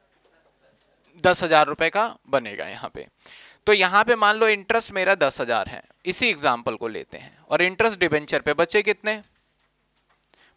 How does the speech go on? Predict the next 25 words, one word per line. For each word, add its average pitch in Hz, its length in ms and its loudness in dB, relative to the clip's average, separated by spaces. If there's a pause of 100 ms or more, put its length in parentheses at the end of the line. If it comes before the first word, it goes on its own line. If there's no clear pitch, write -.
पचास। 143 480 2
अब 185 140 2
देखो 220 340 0
ईबीआईटी 208 1080 -4
था, 240 300 -10 (560)
इसमें 208 260 -6
से 226 120 -4
मैंने 208 200 -2
क्या 202 220 2
घटा 190 320 0
दिया 196 240 -4
है, 233 180 -6
आई, 113 340 -4 (800)
आई 135 240 2
तो 180 140 -2
माइनस 190 340 0
हो 196 60 -2
गया, 180 120 4
अब 180 80 -4
क्या 190 220 2
बचेगा, 202 460 -4 (920)
ईबीटी 120 460 -4
बचेगा 80 380 -14
हमारा, - 320 -16 (160)
ईबीटी, 143 1300 -14